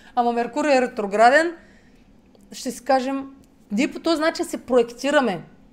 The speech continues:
със страхове, че една планета <laughs> може да, е, вземем грешно решение. Заради, значи, п-, това са символики.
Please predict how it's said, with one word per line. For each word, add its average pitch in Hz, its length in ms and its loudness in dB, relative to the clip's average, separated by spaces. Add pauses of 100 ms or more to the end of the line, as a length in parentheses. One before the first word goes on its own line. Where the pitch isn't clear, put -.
(360)
със 220 200 -4
страхове, 214 720 -2 (1120)
че 220 220 2
една 214 360 0
планета 240 800 0
<laughs> - 40 -16
може 214 380 -4
да, 220 100 -4
е, - 800 -16 (600)
вземем 214 400 -4
грешно 208 360 -8
решение. 185 540 -8
Заради, 175 380 -10 (380)
значи, 180 360 -14 (100)
п-, 190 100 -12
това 208 220 -2
са 247 160 -8
символики. 226 800 -8